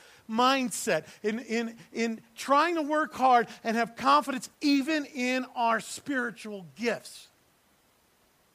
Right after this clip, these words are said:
that we attain some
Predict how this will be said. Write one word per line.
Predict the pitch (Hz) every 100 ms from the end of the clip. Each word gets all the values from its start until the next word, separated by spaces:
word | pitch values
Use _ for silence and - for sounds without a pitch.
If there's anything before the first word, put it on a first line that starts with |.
| _ _ _ _ _ _ _ _ _ _ _ _ _ _ _ _
that | 175 165
we | 180 -
attain | - - 190 190 196
some | 165 - 170 175 180